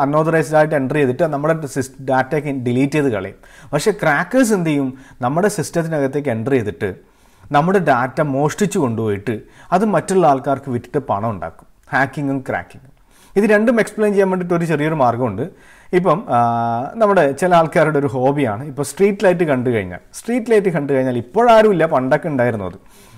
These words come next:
സ്ട്രീറ്റ് ലൈറ്റ് കണ്ടു കഴിഞ്ഞാൽ അത് നശിപ്പിക്കുക. പൊതുമുതൽ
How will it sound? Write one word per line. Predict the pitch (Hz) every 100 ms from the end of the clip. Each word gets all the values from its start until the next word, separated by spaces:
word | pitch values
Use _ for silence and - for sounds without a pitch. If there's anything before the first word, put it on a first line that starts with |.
| -
സ്ട്രീറ്റ് | - 233 226
ലൈറ്റ് | 247 226
കണ്ടു | 190 147
കഴിഞ്ഞാൽ | 147 117 123 233 - - -
അത് | 220 226
നശിപ്പിക്കുക. | 165 165 147 127 -
പൊതുമുതൽ | 226 220 311 220